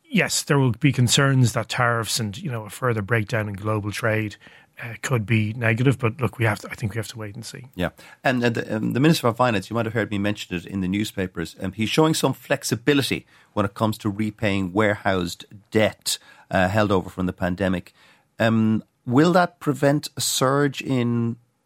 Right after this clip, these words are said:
Speaker 2: insolvencies?
Speaker 1: Uh, well, look, since the pandemic, there's been talk of a surge in insolvencies for quite some time.
Speaker 2: Mm.
Speaker 1: Um, that didn't happen. Uh, there were a lot of insolvency practitioner-,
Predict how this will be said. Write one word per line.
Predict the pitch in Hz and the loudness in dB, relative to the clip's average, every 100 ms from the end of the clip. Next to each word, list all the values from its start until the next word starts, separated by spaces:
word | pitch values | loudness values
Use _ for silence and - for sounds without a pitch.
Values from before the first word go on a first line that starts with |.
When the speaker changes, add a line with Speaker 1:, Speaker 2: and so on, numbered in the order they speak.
| _ | _
Speaker 2:
insolvencies? | 117 113 117 120 139 - 151 - _ _ - - - - - _ _ _ - | -6 2 2 2 -2 -2 -4 -6 _ _ -10 -10 -10 -20 -20 _ _ _ 2
Speaker 1:
Uh, | 185 | 4
well, | 165 | 6
look, | 196 - | 6 6
since | 208 240 | 6 6
the | 240 | 4
pandemic, | 180 151 147 139 - | 6 6 6 2 0
there's | 127 101 | 0 2
been | |
talk | 107 135 120 | 4 2 2
of | 107 | 0
a | |
surge | - 127 117 | 2 4 2
in | 107 | 0
insolvencies | 101 92 113 104 90 110 95 | -6 -4 -4 -4 -8 -12 -12
for | - | -16
quite | - 113 | -2 -2
some | - 107 | 0 -4
time. | - 107 113 117 - | -2 -2 -2 -4 -8
Speaker 2:
Mm. | 104 104 - | -8 -8 -2
Speaker 1:
Um, | 110 107 104 104 104 - 269 _ _ _ _ | 0 0 -2 -10 -12 -16 -18 _ _ _ _
that | 110 101 | -2 0
didn't | - 104 101 | 0 0 0
happen. | - 107 151 139 - - | 2 2 2 0 -4 -4
Uh, | 104 | -4
there | 104 | -2
were | 104 | -2
a | |
lot | 113 107 | -2 0
of | 104 - | -4 -6
insolvency | 170 113 117 117 120 | -10 -2 2 2 0
practitioner-, | 104 107 117 - 117 | -2 0 -2 -2 -4